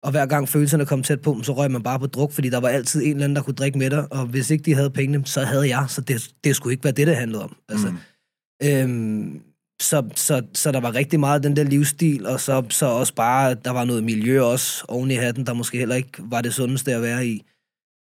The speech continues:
Speaker 1: som, øh, som jeg tror, hvis, hvis det var fortsat sådan der, så var det gået galt på den ene eller den anden måde.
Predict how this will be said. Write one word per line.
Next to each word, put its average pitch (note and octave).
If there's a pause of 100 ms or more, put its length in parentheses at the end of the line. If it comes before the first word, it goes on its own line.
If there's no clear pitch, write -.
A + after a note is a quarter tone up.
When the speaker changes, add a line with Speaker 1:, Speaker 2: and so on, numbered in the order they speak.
(140)
Speaker 1:
som, C3
øh, A2
som B2
jeg A2+
tror, C#3
hvis, C3+
hvis C3
det C3+
var B2+
fortsat C3
sådan C#3
der, B2
så C3+
var C3
det C3
gået B2
galt C#3
på D3+
den D3
ene E3
eller F3
den C3
anden A2
måde. F#2+